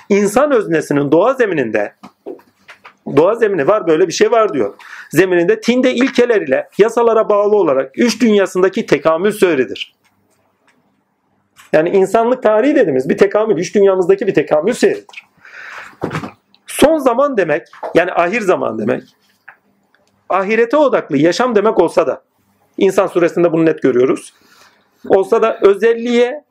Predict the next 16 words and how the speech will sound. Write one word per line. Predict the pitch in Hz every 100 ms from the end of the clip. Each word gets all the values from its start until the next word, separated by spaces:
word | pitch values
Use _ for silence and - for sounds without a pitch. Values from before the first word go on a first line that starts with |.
| _ _ -
ne | 175
diyor? | 170 202 -
Öznelliğe | 208 196 220 226 220 240 277
taşınıp, | - 190 - 165 220 - _ _ _ _ - -
olsa | 170 175 -
da | 139 -
öznelliğe | 170 170 190 190 208 262
taşınıp, | 220 165 120 139 - - - - 160
nesnel | 202 202 269 262
olgusallıktan | 233 202 208 208 190 180 - 147 143 - _ _ _ _ _
zamansız | 131 185 202 220 214 277 247
olan | 247 240
özne | - 208 202 254 277
ile | 240 -
kurtulmak | 185 - 156 143 123 -
demektir. | 113 101 - - - -